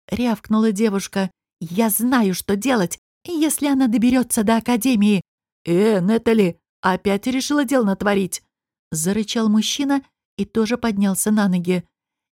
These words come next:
"Не волнуйся, дорогой, я обращусь к папе и он все сделает в лучшем виде. Прощай, Бастик, мне нужно заняться делами". "Ну иди, милая".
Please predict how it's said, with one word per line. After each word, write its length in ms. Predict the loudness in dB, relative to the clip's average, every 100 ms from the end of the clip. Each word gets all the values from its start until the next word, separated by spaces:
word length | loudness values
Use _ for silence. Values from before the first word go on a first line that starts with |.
| _
"Не 180 | -6 -2
волнуйся, 560 | 2 2 2 0 -4
дорогой, 540 | -2 -2 -2 -2 -2 -6 _ _ _
я 200 | -2 0
обращусь 480 | 0 -2 -2 -6 -6
к 120 | -4
папе 400 | 0 0 0 -2 -4 _ _
и 80 | -2
он 200 | 0 0
все 280 | -4 -4 -4
сделает 460 | -2 -2 0 -2 -2
в 80 |
лучшем 420 | -2 -2 -2 -2 0
виде. 400 | -2 -2 -4 -4 -8 _ _
Прощай, 580 | -2 -2 -2 -2 -2 -4 _ _
Бастик, 640 | -2 0 0 -2 -8 -10 -12 _ _
мне 260 | -2 2 2
нужно 360 | 2 -2 -2 -2
заняться 500 | 0 -2 -2 -4 -2
делами". 580 | 0 0 0 -2 -6 -12 _ _ _ _ _ _ _
"Ну 260 | 0 4 6
иди, 460 | 4 2 0 2
милая". 640 | 4 4 4 2 0 -2